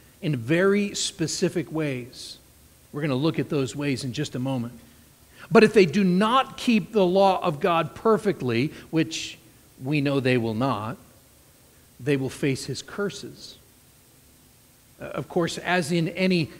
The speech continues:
covenant agreement, the fulfillment of, of either the blessings or the curses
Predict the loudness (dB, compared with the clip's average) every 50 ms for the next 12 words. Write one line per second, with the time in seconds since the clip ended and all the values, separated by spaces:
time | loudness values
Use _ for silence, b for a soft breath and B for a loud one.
0 | B B -10 -2 0 2 2 4 4 2 2 0 0 -4 -4 -6 -6 -6 -2 0
1 | 2 4 4 4 4 2 -2 -4 -6 -12 b b b b b b b b b b
2 | 4 4 4 4 4 2 0 0 0 0 -8 -4 4 6 8 8 8 8 6 4
3 | 4 2 2 2 4 2 2 2 -2 B B B B B 6 8 8 8 8 6
4 | 6 4 4 4 6 8 8 8 8 6 2 2 4 4 4 4 2 -2 B B
5 | B B 12 12 12 12 12 10 8 4 2 2 4 6 6 6 6 4 4 0
6 | 4 4 6 6 6 4 4 0 -6 -8